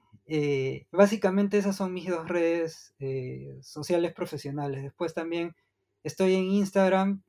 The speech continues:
eh, donde participo muy activamente de la comunidad,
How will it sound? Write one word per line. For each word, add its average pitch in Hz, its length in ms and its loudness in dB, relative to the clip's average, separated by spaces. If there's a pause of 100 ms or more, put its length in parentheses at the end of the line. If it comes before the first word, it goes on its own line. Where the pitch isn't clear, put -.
(140)
eh, 139 500 -4
donde 147 240 -6
participo 147 560 -8
muy 165 240 -2
activamente 156 640 -4
de 147 120 -2
la 139 140 -6
comunidad, 139 720 -8